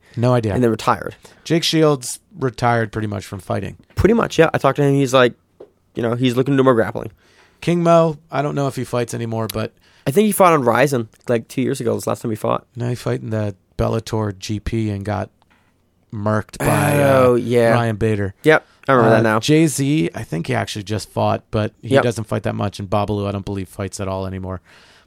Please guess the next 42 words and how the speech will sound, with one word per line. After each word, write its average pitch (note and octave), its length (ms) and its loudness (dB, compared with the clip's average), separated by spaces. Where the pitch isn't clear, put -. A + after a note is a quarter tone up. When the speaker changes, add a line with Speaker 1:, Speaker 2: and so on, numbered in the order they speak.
Speaker 1:
But A2+ 100 -6
then C3+ 140 0
if C#3 200 -4
you A#2+ 80 -8
go A#2 220 2
Speaker 2:
Babalu's A#3+ 380 2
the D#3 60 -2
one D#3 180 6
guy C3 220 6
that A2+ 100 2
I A2 80 6
wanna, A#2 160 4
wouldn't, A#2 420 -2
wouldn't C#3+ 200 4
be D3 60 2
surprised A2 360 -2
either G2+ 140 -2
way. G2 280 -2
Speaker 1:
you A#2 140 -12
go C#3 200 0
up C3+ 200 2
to C3 100 -4
the A#2 100 -2
U A2+ 120 0
F A2 80 -4
C C#3 180 -4
team, A2+ 280 -6
Anthony D3 400 0
Smith B2+ 480 -6
still - 240 -8
fights. - 420 -10
Speaker 2:
Still, A3+ 240 4
cur-, - 160 4
like, F3+ 140 4
just A3+ 200 2
Speaker 1:
Like, A#3 60 4
Speaker 2:
off A3 80 -2
the F#3+ 100 4
title. D#3+ 500 4
Speaker 1:
actively C3+ 420 -2
fights. B2 120 -2
Speaker 2:
Like C3 300 2